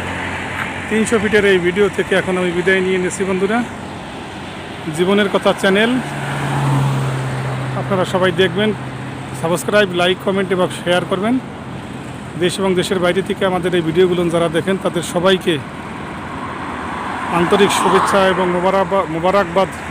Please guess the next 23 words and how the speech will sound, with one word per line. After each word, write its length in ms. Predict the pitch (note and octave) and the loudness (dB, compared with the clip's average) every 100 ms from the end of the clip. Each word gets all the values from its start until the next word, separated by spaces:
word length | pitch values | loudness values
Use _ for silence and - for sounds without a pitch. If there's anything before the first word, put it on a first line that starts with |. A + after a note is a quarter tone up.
| D3+ | -2
জানিয়ে 300 | F3 E3+ E3 | 2 4 2
শেষ 160 | F3+ - - | -2 -4 -4
করছি। 300 | - A3+ B3 - - - - - - - - - - - - | -2 -2 -2 -2 -4 -4 -4 -2 -2 -2 0 0 0 -2 0
সবাই 180 | F3 F3 E3 | 2 2 2
ভালো 160 | E3 G3 | 2 2
থাকুন, 240 | F#3+ G3+ - | 0 0 -2
সুস্থ 180 | F3 - F3 | -2 -2 0
থাকুন, 280 | F3+ F#3 F3+ F3+ - | 0 0 0 0 0
জীবনের 260 | E3+ F#3+ G3 F#3 | 2 2 0 0
কথা 180 | E3+ F#3 | -2 -2
চ্যানেলের 320 | - F#3 F#3 F3+ | 0 0 2 0
সঙ্গেই 440 | F#3 F3 F3 F#3 - | 0 0 2 2 0
থাকুন। 380 | E3+ F#3+ A#3 B3+ - - - - - - - - - - - - F3+ | -2 2 2 0 -4 -6 -6 -6 -6 -6 -6 -6 -6 -8 -8 -4 0
সবাই 200 | F3 E3 | 2 4
ভালো 220 | E3 F#3+ | 2 2
থাকুন, 240 | G3 F#3 G3 | 0 0 -2
সুস্থ 280 | G3+ - F#3+ | -4 -4 -2
থাকুন, 280 | F#3+ G3+ G3 | 0 0 0
জীবনের 280 | F3 F3+ F#3+ F3+ | 0 0 -2 -4
কথা 160 | F3+ F3 | -4 -2
চ্যানেলের 340 | F#3 F3 F#3 | -2 0 -2
সাথে 240 | - F3+ E3+ | -2 -4 -2
থাকুন। 360 | - G3+ A3 | -2 0 0